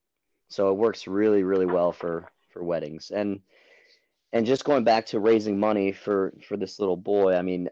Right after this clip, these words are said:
I, I think art, um, can be important in that way, is, like, you can not only change lives and change people's, you know, moods and whatnot, but you can really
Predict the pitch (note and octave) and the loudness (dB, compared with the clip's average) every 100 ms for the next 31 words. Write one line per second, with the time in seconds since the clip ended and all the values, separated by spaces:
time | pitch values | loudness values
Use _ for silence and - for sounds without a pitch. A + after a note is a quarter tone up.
0 | - G2+ - _ _ - G#2 G#2+ A#2+ G#2+ | -4 -6 -6 _ _ -6 -4 -4 -6 -6
1 | - G#2 G#2+ G#2+ A2 - - _ _ _ | -6 0 4 4 2 -4 -20 _ _ _
2 | _ _ _ _ _ _ G#2 G2 F#2+ F#2+ | _ _ _ _ _ _ -6 -2 -2 -6
3 | F#2+ _ _ _ _ _ - A#2+ A2+ G#2 | -10 _ _ _ _ _ -10 -2 -2 -2
4 | - B2+ A2 G#2 F#2 F2+ F#2 F#2+ F#2 F#2+ | -4 -4 -2 -4 -4 -4 -2 -2 0 -4
5 | - - F#2+ F#2 A2 A#2 A2 A2 G#2+ G2 | -8 -6 -4 -4 -8 -6 -4 -2 -2 -4
6 | - G#2 F#2+ G2 F#2 F#2+ G2 G#2 - G2+ | -6 -8 -6 -2 0 0 -2 -8 -10 -8
7 | F#2+ - G#2 F#2 F#2 F2+ - _ _ _ | -10 -8 -10 -8 -8 -8 -16 _ _ _
8 | _ _ - A#2 G#2 G#2 G#2 G#2 G#2 G#2+ | _ _ -4 -2 0 0 0 2 0 -4
9 | G2 F#2+ G2+ F#2+ G#2+ A2 G2 G#2 - G#2+ | -6 -4 -4 -4 -4 -4 -6 -8 -8 -10
10 | F#2 F#2+ G2 G2+ G2 F#2 F#2 | -10 -8 -2 0 0 -2 -4